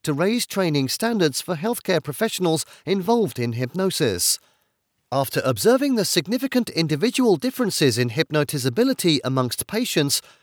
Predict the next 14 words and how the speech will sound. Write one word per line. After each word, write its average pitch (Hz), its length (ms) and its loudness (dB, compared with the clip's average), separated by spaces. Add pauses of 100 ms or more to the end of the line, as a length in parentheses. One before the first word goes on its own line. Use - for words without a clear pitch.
Professor 247 380 0
Elkins 214 500 0
and 156 160 0
his 139 200 -2
laboratory 143 680 2 (100)
devised 135 420 2
a 139 60 2
new, 185 420 4
reliable 170 680 0
tool 202 420 4 (160)
to - 100 -4
measure 254 300 0
someone's 175 520 0
hypnotizability. 135 1160 -2